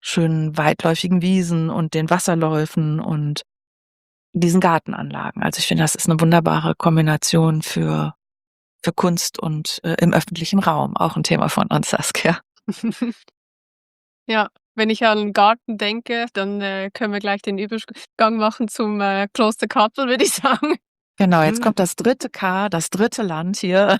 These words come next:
Speaker 1: <laughs>
Speaker 3: Mhm.
Speaker 1: um noch mal den roten Faden kurz zu benennen.
Speaker 2: Ist jetzt wieder ein krasser Zeitsprung. <laughs>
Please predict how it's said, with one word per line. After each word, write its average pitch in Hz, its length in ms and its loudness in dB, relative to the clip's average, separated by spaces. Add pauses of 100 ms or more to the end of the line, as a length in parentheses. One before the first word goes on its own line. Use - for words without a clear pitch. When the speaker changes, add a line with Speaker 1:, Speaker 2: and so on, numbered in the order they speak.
Speaker 1:
<laughs> - 160 0
Speaker 3:
Mhm. 147 340 2
Speaker 1:
um 180 160 -2
noch - 180 -6
mal 170 240 2
den 170 160 2
roten 175 340 0
Faden 180 460 0
kurz - 320 -4
zu 170 140 -6
benennen. 165 500 2 (720)
Speaker 2:
Ist - 80 -20
jetzt 208 220 -4
wieder 214 240 0
ein 208 200 0
krasser 220 440 2
Zeitsprung. 220 640 0 (440)
<laughs> 220 200 -8